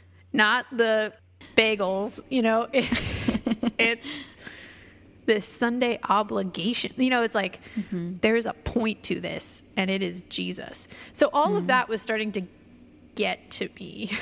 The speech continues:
Speaker 1: <laughs>
Speaker 2: Mm-hmm.
Speaker 1: like, win, win me over. Um,
Speaker 2: <laughs>
Speaker 1: till I got to the point that, you know, we got engaged, and I was very excited to marry Chris,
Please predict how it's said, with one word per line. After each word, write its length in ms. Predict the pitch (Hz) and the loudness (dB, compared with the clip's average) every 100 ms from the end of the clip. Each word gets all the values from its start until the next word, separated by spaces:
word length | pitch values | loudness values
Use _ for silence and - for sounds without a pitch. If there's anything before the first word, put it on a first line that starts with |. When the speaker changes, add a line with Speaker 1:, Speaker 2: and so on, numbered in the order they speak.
| - - | -6 -2
Speaker 1:
<laughs> 500 | 277 - - - - | -2 -4 -18 -16 -2
Speaker 2:
Mm-hmm. 460 | 202 220 190 220 220 | 2 2 2 0 0
Speaker 1:
like, 120 | 240 | 0
win, 580 | 226 240 320 339 330 311 | 0 0 0 0 -4 -6
win 380 | - 339 370 359 | -4 -4 -2 0
me 200 | 349 320 | 0 2
over. 480 | 277 254 220 196 190 294 - - - - | 2 2 0 0 -2 -6 -16 -18 -14 0
Um, 640 | - 214 202 98 101 - - - - - - | 4 4 4 0 -2 -8 -14 -18 -20 -20 -20
Speaker 2:
<laughs> 400 | - - - - | -20 -20 -20 -16
Speaker 1:
till 320 | - 311 330 | -4 0 2
I 80 | 285 | 2
got 220 | 254 240 | 2 0
to 100 | - | -2
the 80 | 220 | -6
point 380 | - 196 190 - | -4 -4 -6 -6
that, 300 | 202 190 185 - | -4 -4 -6 -6
you 80 | 196 | -4
know, 220 | 180 190 - - - - - - - - - | -6 -10 -18 -20 -20 -20 -20 -20 -20 -20 -8
we 100 | 202 | -2
got 160 | 196 214 | 0 0
engaged, 720 | 220 190 185 185 - - - - - - - 208 | -2 -2 -4 -4 -6 -8 -12 -20 -20 -20 -8 -2
and 520 | 190 190 185 185 190 - - - - - - - - - - - - - - | 0 -2 -4 -8 -10 -14 -20 -20 -20 -20 -20 -20 -20 -20 -20 -20 -20 -16 -2
I 200 | 190 196 | 0 0
was 240 | 190 190 - - - - - | -2 -6 -10 -18 -20 -20 -16
very 320 | 202 220 226 220 | 0 2 4 2
excited 380 | - 202 202 | 0 0 0
to 60 | 196 | -2
marry 200 | 196 196 | 0 0
Chris, 380 | 190 196 190 | 0 -2 -2